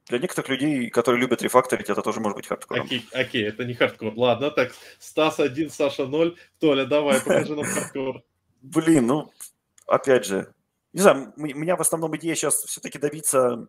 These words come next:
Speaker 1: м, показательных примеров, что хардкор — это вот не всегда низкоуровневая непонятная хрень. Вот, допустим, э, последний раз на выходных я залипал там всю ночь, э, просто рисовал логотип. Вот ри-, рисовал логотипчик. Как разработчики рисуют логотипчики?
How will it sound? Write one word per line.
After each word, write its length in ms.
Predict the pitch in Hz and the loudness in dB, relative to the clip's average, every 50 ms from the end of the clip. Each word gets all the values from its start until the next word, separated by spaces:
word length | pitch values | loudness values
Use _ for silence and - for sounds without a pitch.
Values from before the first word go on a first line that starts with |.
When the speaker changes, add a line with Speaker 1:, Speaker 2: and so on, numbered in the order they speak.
| _ - | _ -10
Speaker 1:
м, 540 | 117 - 113 107 107 110 117 110 104 139 - - - - _ _ _ _ _ - | -8 -8 -6 -6 -6 -6 -6 -8 -10 -12 -12 -14 -16 -16 _ _ _ _ _ -8
показательных 580 | 151 143 - 147 143 170 160 - 143 135 123 - | 0 4 4 6 6 4 2 0 -2 -6 -6 -6
примеров, 400 | 139 143 156 180 160 135 - - | -6 -4 0 0 0 0 0 -2
что 160 | - - 131 | -6 -8 -6
хардкор — 400 | - 131 131 - - 160 143 135 | -4 -4 -4 -4 -4 -6 -6 -4
это 100 | - 123 117 | -4 -6 -6
вот 200 | 117 117 - - | -6 -8 -10 -10
не 100 | 123 120 | -10 -8
всегда 300 | - - 135 143 143 127 | -8 -8 -2 0 0 0
низкоуровневая 540 | 117 107 - - 135 135 123 113 110 110 107 | 0 -2 -4 -2 -2 -2 -2 -2 -2 -4 -4
непонятная 420 | 104 117 117 117 113 - - 117 | -2 -2 -2 -2 -2 -4 -6 -6
хрень. 260 | - - 110 104 127 - _ _ - - - - - - | -6 -6 -8 -8 -10 -12 _ _ -20 -20 -20 -16 -6 -2
Вот, 160 | 214 151 - | 0 2 4
допустим, 520 | 127 127 - 151 143 - 123 120 107 - _ - - _ _ - - | 4 2 2 2 0 0 0 -2 -4 -6 _ -20 -20 _ _ -4 -2
э, 120 | 101 - - - _ _ _ | -2 -2 -4 -8 _ _ _
последний 420 | 135 135 - - 160 151 123 131 135 | 4 4 4 4 0 -2 -2 0 2
раз 200 | 156 160 139 - | 4 4 4 2
на 60 | 131 123 | 0 0
выходных 400 | 117 151 147 - 160 190 - - | 2 2 2 2 0 -4 -4 -2
я 100 | 113 110 | -4 -2
залипал 380 | 113 113 117 - 123 110 - - | -2 -4 -2 0 0 0 0 -2
там 120 | 107 107 | -6 -8
всю 140 | - - 110 | -8 -8 -8
ночь, 280 | 110 107 104 - - - - | -8 -8 -10 -10 -12 -10 -6
э, 180 | 98 87 82 - - - - - _ _ _ - | -6 -6 -6 -6 -10 -16 -20 -20 _ _ _ -6
просто 240 | - 185 - - 131 | -4 -2 -2 -2 -2
рисовал 320 | - - 117 127 139 135 | -2 0 2 2 2 2
логотип. 360 | 117 104 104 101 - - - - _ _ _ _ _ _ _ _ _ _ _ _ _ _ _ _ _ _ - | 0 -4 -6 -8 -8 -12 -20 -20 _ _ _ _ _ _ _ _ _ _ _ _ _ _ _ _ _ _ -18
Вот 160 | 120 - - | -16 -14 -12
ри-, 80 | - | -10
рисовал 380 | - 117 - - - - 381 202 | -10 -8 -4 -2 -2 0 0 0
логотипчик. 540 | 180 139 131 - - - - - - _ _ _ _ _ _ - _ _ - | -2 -2 -4 -6 -8 -12 -14 -14 -16 _ _ _ _ _ _ -20 _ _ -2
Как 220 | - 208 196 - 113 | 0 0 0 2 0
разработчики 520 | 110 120 113 123 110 120 113 - - - | -2 0 0 0 0 0 -2 -4 -6 -10
рисуют 260 | - - - 98 - - | -10 -8 -10 -10 -12 -10
логотипчики? 560 | 202 117 113 - - - - - - - _ | -10 -10 -8 -8 -10 -10 -10 -12 -12 -14 _